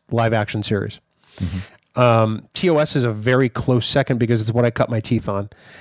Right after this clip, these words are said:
Speaker 1: I mean, I love, I love Captain Kirk. Captain Kirk was my boyhood hero. And as you'll hear in, in this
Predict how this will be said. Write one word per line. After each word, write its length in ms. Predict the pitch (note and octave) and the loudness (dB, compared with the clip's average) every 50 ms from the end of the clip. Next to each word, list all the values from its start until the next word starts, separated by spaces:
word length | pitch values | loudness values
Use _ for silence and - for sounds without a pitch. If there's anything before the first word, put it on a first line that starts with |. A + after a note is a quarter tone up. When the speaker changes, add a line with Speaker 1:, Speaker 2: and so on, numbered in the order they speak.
| - - - | -20 -12 -6
Speaker 1:
I 80 | - B2 | -2 0
mean, 120 | B2+ B2 | 2 2
I 60 | B2+ B2+ | 4 4
love, 640 | A#2 A#2+ B2 B2+ B2 A#2+ A#2 A2 F#2+ - - - - | 4 4 4 4 4 2 2 0 -2 -6 -12 -12 -8
I 80 | - A#2 | -6 -4
love 440 | A2+ A2 A2+ B2 C3+ C3+ A#2+ A#2 - | -4 -2 0 0 2 2 0 0 0
Captain 340 | - B2+ A2+ - - A2 | 0 0 0 0 -2 -2
Kirk. 220 | G#2+ B2 A#2+ A2+ - | 0 0 0 0 0
Captain 220 | - D3+ F3 F3+ | 0 0 0 0
Kirk 160 | - F3 E3+ | 0 0 -2
was 120 | D#3+ D3+ C#3 | 0 0 0
my 100 | C#3+ C3 | 0 0
boyhood 420 | A#2 B2 B2+ C3+ C#3 C3+ C3 B2 | 0 0 0 0 2 2 0 0
hero. 440 | B2 C3 B2+ B2+ B2+ B2+ B2 B2+ - - - - - - - - - _ - | 0 0 0 2 2 2 0 -2 -4 -8 -18 -20 -20 -20 -20 -20 -20 _ -4
And 380 | C3 B2 B2 B2 A#2+ A#2+ A2 A#2 | 0 2 2 2 2 0 -2 -2
as 160 | A#2+ B2 A2+ | -2 0 0
you'll 120 | C3+ B2 | 0 -2
hear 360 | A#2 - D3 C#3 C3+ C#3 C#3 | -2 0 0 0 2 2 2
in, 380 | A#2+ A#2+ B2+ B2 A#2+ A#2+ A#2+ A#2 | 0 0 0 0 0 0 -2 -4
in 220 | - B2 A#2+ B2 | -6 -4 -4 -2
this 260 | B2 B2+ A#2+ - - | -2 -2 -2 -4 -6